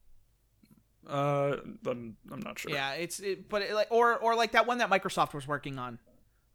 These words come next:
Speaker 2: uh, where they had, like, the Shoutcaster on stage. 'Cause that one's, like, a small number of players, and it's just, like, a, you know, different zones and stuff.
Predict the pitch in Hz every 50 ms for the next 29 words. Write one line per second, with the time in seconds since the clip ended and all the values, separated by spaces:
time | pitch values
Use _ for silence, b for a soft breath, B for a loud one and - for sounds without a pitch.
0 | _ - 143 143 139 135 139 147 143 156 151 160 156 - 151 147 - - - 151
1 | 143 143 - 160 151 147 - - 170 165 156 160 165 - - 175 170 170 170 -
2 | - _ _ _ _ _ _ _ _ _ _ _ _ _ _ _ _ _ _ _
3 | _ _ _ - 170 156 165 175 180 185 180 156 175 160 - - - - 175 170
4 | 160 156 156 151 151 151 147 139 - - 160 151 147 143 139 135 127 127 139 135
5 | 131 127 123 - - 139 - 147 143 - 139 - _ _ _ _ _ - 147 131
6 | 123 123 127 - 151 151 143 - - - 131 131 127 135 131 131 131 123 131 131
7 | - - 135 131